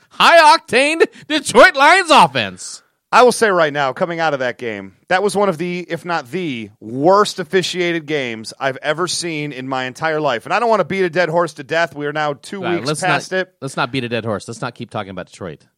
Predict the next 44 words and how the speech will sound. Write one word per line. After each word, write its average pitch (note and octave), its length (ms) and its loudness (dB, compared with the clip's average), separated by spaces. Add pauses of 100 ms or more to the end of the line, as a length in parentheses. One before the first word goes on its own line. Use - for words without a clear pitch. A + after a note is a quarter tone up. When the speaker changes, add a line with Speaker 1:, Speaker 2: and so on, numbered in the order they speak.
(240)
Speaker 2:
How D#2+ 60 -18
dare D#2+ 300 -14
you? E2 100 -16 (500)
How A2+ 60 -20
dare G#2+ 320 -18
you? F#2+ 140 -20 (480)
But, C#3 140 -2
uh, C3 180 0
I G#3 140 6
will A3 80 6
say G#3 160 -2
right E3+ 220 2
now, C#3+ 160 -2
go E3+ 100 -2
back G3 240 2
and F#3+ 100 -4
watch F3 220 0
the D#3 60 -14
tape. C#3+ 280 -6
We D#3 120 -4
got C3+ 240 -2
absolutely C#3+ 400 -4
screwed. D#3+ 320 -4
But F#3 100 -2
I A3 60 4 (100)
really C4+ 140 2
want A#3 200 -2
to - 60 -4
talk G#3+ 160 0
about F3 160 0
here, D#3 140 -4
and E3 80 -8
this F#3 100 -10
is F#3+ 100 -10
something F3+ 300 -6
besides G3+ 360 -2
the F3 80 -8
game. B2+ 260 -8
Speaker 1:
Mm-hmm. A#2+ 240 -6
Speaker 2:
Fourteen A3+ 340 -2
to G3 80 -8
six, G3 300 -6
Detroit F#3+ 320 -6
lost. D#3+ 500 -4